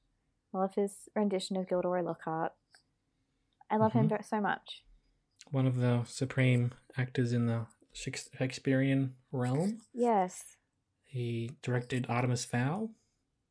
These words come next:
Speaker 2: and Cinderella and Thor, of all <laughs> e-, eclectic sort of
Speaker 1: It
Speaker 2: history.
Speaker 1: really is, isn't it?
Speaker 2: Yeah. Gets around. Um, and this is his film that I feel like the film community is, is really,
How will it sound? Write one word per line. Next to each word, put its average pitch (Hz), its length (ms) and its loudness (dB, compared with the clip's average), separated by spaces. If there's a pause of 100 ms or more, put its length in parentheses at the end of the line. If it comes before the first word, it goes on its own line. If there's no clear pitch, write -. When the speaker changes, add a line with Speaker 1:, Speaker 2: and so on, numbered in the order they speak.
(320)
Speaker 2:
and 143 180 0
Cinderella 139 560 2 (220)
and 127 200 2
Thor, 151 440 8
of 139 80 0
all 139 220 6 (540)
<laughs> - 500 -10
e-, 156 120 -6
eclectic 190 680 2
sort - 180 4
of 131 160 6
Speaker 1:
It - 60 0
Speaker 2:
history. 165 360 0
Speaker 1:
really 262 360 8
is, 190 160 4
isn't 208 200 -2
it? 175 220 0
Speaker 2:
Yeah. 117 300 2 (480)
Gets - 180 -8
around. 123 460 0 (720)
Um, 143 440 2 (680)
and 139 120 0
this 160 140 0
is 170 100 2
his 156 160 4
film 151 480 4
that 131 240 0 (280)
I - 60 -20
feel - 180 0
like 131 420 0 (160)
the - 100 -4
film 127 380 4
community 127 640 6
is, 110 100 0
is 117 240 0
really, 117 360 2